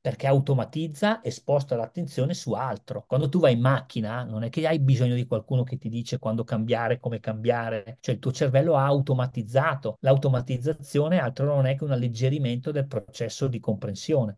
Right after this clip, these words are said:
perché due quattro sei otto dieci, due quattro sei sotto venti, ok, la tabellina del due che io ho automatizzato. Ho fatto fatica a dirtela? Assolutamente no, ma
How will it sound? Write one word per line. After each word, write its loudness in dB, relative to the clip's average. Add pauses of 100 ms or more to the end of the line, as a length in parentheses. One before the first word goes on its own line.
perché -2
due 6
quattro 2
sei 0
otto 0
dieci, 0
due 0
quattro -4
sei -4
sotto -2
venti, 0
ok, -6 (100)
la -4
tabellina 2
del 2
due 4
che -4
io 4
ho 2
automatizzato. -2
Ho 8
fatto 0
fatica 0 (100)
a 0
dirtela? 4
Assolutamente -2
no, 2
ma -6